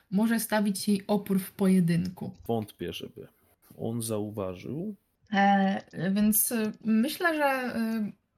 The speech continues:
Speaker 1: wykorzystanie, e, tej
Speaker 2: Ale jest
Speaker 1: umiejętności
Speaker 2: tutaj,
Speaker 1: Mhm.
Speaker 2: jest tutaj pula kości, manipulacja
Speaker 1: Tak.
Speaker 2: plus prezencja, kontra jego, to jest przeciwstawny, więc rzucimy sobie na opanowanie inteligencji.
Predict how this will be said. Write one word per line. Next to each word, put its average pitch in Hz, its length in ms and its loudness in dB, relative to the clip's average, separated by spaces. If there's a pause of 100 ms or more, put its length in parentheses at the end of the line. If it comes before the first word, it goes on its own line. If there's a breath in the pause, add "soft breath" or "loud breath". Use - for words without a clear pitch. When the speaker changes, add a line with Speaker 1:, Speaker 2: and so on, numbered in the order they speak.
Speaker 1:
wykorzystanie, 208 1200 0
e, 202 160 -2
tej - 80 -14 (140)
Speaker 2:
Ale 139 220 4
jest 165 180 4
Speaker 1:
umiejętności 226 280 -4
Speaker 2:
tutaj, 139 320 -2
Speaker 1:
Mhm. 131 180 0
Speaker 2:
jest - 180 -2
tutaj 123 240 -4
pula 117 260 -2
kości, - 440 -6
manipulacja 113 720 -4
Speaker 1:
Tak. - 60 -10
Speaker 2:
plus 110 160 -10
prezencja, 135 600 -2 (340)
kontra 117 460 -2
jego, 104 380 -4
to 101 140 -12
jest - 100 -14
przeciwstawny, - 680 -10
więc - 480 -12 (280)
rzucimy 104 480 -10
sobie 107 260 -6
na 107 120 -8
opanowanie 104 580 -8
inteligencji. 107 680 -14